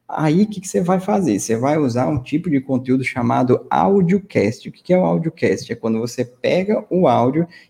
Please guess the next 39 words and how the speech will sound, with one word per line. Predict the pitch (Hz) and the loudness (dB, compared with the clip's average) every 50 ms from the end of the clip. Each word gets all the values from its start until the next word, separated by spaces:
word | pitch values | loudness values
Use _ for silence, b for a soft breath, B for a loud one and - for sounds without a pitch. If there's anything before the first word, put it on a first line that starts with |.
| B | B
e | - 135 | -4 -4
coloca | - - 143 131 127 135 131 | -2 0 0 0 0 0 -2
uma | 165 160 | -4 -2
imagem | 156 143 131 135 139 139 | 0 2 2 0 0 -2
estática. | 160 - - - - 120 127 127 127 - - - - 127 120 | -4 -8 -8 -6 -2 -2 -2 -2 -4 -8 -14 -12 -14 -14 -12
Você | _ - 147 | _ -4 -2
já | 185 180 | -2 0
deve | 151 160 170 165 | 0 0 0 0
ter | - 151 | -2 -2
visto | 131 135 135 - - | -2 -2 -4 -4 -2
muito | 113 123 156 170 - 143 | 0 0 0 0 0 0
isso | 117 113 120 120 - | 0 0 -2 -2 -2
aí. | 110 107 113 | 0 2 4
Eu | 139 175 185 | 4 2 2
tenho, | 180 - 175 160 147 131 | 0 -2 -2 0 2 2
eu | 139 156 | 2 0
faço, | - - 165 170 - - | 2 0 -2 -2 0 -2
às | 131 123 | -4 -2
vezes, | 135 139 131 | -2 -2 0
alguns | 127 120 127 131 127 | 0 0 0 -2 -2
depoimentos | 131 127 123 - 127 120 117 123 120 - - | -4 -8 -10 -8 -6 -6 -6 -6 -6 -8 -8
assim. | 127 123 - - 104 107 - _ b b b b b b b | -8 -8 -6 -6 -10 -10 -10 _ b b b b b b b
Ou | - 139 202 208 | 2 2 2 2
seja, | - - - 117 107 - - | 0 0 2 2 2 2 -2
você | - - - 143 | -6 -6 -8 -8
pode | - - - 123 123 147 156 160 | -8 -2 0 0 2 2 0 -4
também | - 180 156 131 127 135 131 | -4 -2 -2 0 0 -2 -2
pegar | - 160 143 117 117 117 131 - - - - - - - | -4 -4 -2 -2 0 -2 -2 -4 -6 -16 -20 -20 -18 -10
aquela | - 123 123 - 127 113 | -10 -8 -4 -2 0 2
imagem | 123 120 120 - 117 139 156 | 2 2 2 2 0 0 -2
estática | 165 - - 160 151 135 131 - - | -4 -6 -4 -2 0 0 0 -2 -4
e | 147 | -2
colocar | - 147 139 135 139 147 | 0 2 2 2 2 0
o | 143 131 | 0 2
áudio | 127 123 127 127 123 | 2 2 0 -2 -4
por | - 156 143 | -4 -4 -4
cima | - - - 131 127 131 131 | -4 -4 -2 0 0 0 0
pra | 127 127 127 139 | 0 0 0 0
servir | 143 - - - 156 151 139 120 117 123 | -2 -4 -4 -4 -4 -2 0 0 0 0